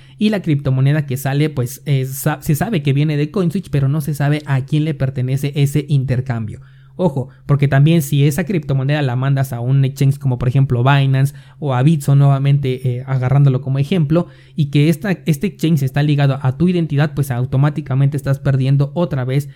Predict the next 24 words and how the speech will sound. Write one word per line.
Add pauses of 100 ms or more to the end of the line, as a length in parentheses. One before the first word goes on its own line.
(140)
ese
anonimato
porque
estás
utilizando
canales
en
donde
tu
identidad
ya
está
declarada,
¿de
acuerdo?
Entonces
depende
mucho
más
de
ti (340)
que
del
exchange,